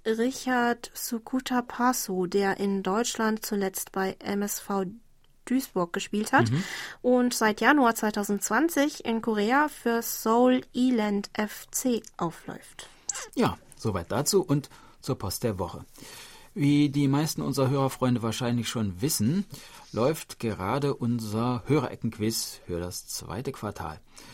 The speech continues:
Speaker 2: Falls aber jemand von Ihnen gerade diese Ankündigung zum ersten Mal hören sollte, braucht er sich keine Sorgen zu machen. Sie haben alle noch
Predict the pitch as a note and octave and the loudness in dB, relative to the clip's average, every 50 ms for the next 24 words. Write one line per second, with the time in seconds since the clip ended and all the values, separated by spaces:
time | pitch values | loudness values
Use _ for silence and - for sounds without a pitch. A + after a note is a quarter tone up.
0 | - - - - - - - - - _ _ - - - C3+ C3+ C#3 C#3 C#3+ C3+ | -20 -20 -20 -20 -20 -20 -20 -20 -20 _ _ -20 -8 -4 -2 0 2 0 0 0
1 | - - - A#2 A2 G#2+ A2 A2+ A2+ G#2+ - - G2+ G2+ - G#2 G2 F#2+ F#2+ F#2 | -2 -6 -4 -4 -2 0 0 0 0 0 -2 -4 -4 -4 -2 -4 -4 -4 -4 -6
2 | - F#2+ G#2 A2+ G#2+ G#2 F#2+ F2+ F#2 F2+ G2+ - F2 F#2 F#2+ - - G#2 F#2+ F2 | -4 -2 -2 0 0 -2 -4 -4 -6 -8 -8 -6 -4 -6 -6 -4 -4 -4 -4 -2
3 | E2+ F2 F#2 - - F#2 F2+ - - C#3+ D#3+ F3+ F#3 - - - - - C#3 C#3 | -4 -6 -6 -6 -6 -6 -6 -4 -4 -2 0 0 0 0 0 -2 -2 -2 0 4
4 | C3 B2 B2+ B2+ B2+ B2+ B2+ B2 A#2 - - - - A2 G#2+ G#2+ G#2+ A2 A2 A2+ | 4 6 6 6 6 4 4 2 0 -2 -8 -8 -6 -2 0 0 0 0 0 0
5 | G#2+ G#2+ G#2 G#2+ G#2 - - - - - G#2 A#2+ D#3+ F#3+ - F#3 F#3 E3 - F2 | 0 2 2 0 -2 -4 -8 -10 -2 0 2 4 4 2 2 0 0 0 0 -2
6 | F2+ A#2+ - D2 F2+ B2+ A#2 A2+ - - - - - - - - - - - - | -4 -4 -4 -6 -4 -4 -6 -6 -8 -10 -14 -18 -20 -20 -20 -20 -20 -20 -10 -6
7 | G#2 G2+ G2+ G2+ G2+ G2+ G2+ G2 F#2+ - - - - - G#2 G2 G#2 A2+ - - | -2 0 0 2 2 2 0 -2 -4 -8 -14 -6 0 2 4 4 4 4 4 4
8 | D#3+ E3+ F#3+ F#3+ G3+ F#3+ - - - - - - - - - - - - G#2+ F#2+ | 4 4 4 4 2 0 0 -6 -18 -18 -20 -20 -20 -20 -20 -20 -10 -6 -6 -4
9 | F2+ G2 - - G2 G2+ G2 G2+ G2 F#2+ - - | -4 -4 -6 -6 -4 -2 0 0 0 -2 -4 -10